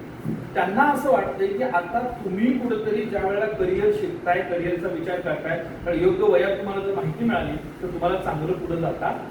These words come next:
येईल, लक्षात घ्या. त्यामुळे मला असं वाटतंय की, या सेशनचा, ज्युनियर, सिनियर दोन्ही एकत्र आहात, त्यामुळे लक्षात घ्या की, पहिली गोष्ट, मोबाईलला आपला मित्र बनवूया. नको असणाऱ्या कंटेंटवर लाईक, कमेंट, शेअर करू नका.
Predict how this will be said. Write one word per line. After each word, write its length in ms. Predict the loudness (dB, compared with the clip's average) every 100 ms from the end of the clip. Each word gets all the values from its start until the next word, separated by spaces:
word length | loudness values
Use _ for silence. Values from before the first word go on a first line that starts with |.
| -2
येईल, 280 | -2 -2 -4
लक्षात 240 | -6 -6
घ्या. 140 | -6 -6 -8 -12 -12 -12 -12 -12 -4
त्यामुळे 340 | -2 0 0 2
मला 100 | 2
असं 280 | 2 0
वाटतंय 400 | -2 -2 -6 -8
की, 380 | -8 -8 -10 -10 -6
या 360 | -2 0 0 -4 -10 -12 -8
सेशनचा, 500 | -4 -2 -2 -2 -4
ज्युनियर, 460 | -6 -4 -2 0 0
सिनियर 280 | 0 0 0
दोन्ही 300 | -2 -2 -2
एकत्र 280 | 0 0 2
आहात, 340 | 0 0 -2
त्यामुळे 340 | -2 -2 -2
लक्षात 300 | -2 -2 -4
घ्या 180 | -2 -4
की, 580 | -4 -4 -6 -8 -8 0
पहिली 260 | 2 2 2
गोष्ट, 400 | 2 2 0 -2 -4 -6 -12 -6
मोबाईलला 420 | -2 2 4 4 4
आपला 240 | 2 -2
मित्र 280 | -4 -4 -2
बनवूया. 420 | -2 -4 -8 -10 -12 -14 -14 -14 -12 -12 -12 -12 -14 -14 -4
नको 220 | -2 2 4
असणाऱ्या 500 | 4 2 -2 -2 -2
कंटेंटवर 560 | -4 -4 -6 -6 -6
लाईक, 380 | -4 -2 -2 -4
कमेंट, 240 | -4 -6
शेअर 240 | -8 -6 -6
करू 280 | -4 -4 -4
नका. 280 | -6 -10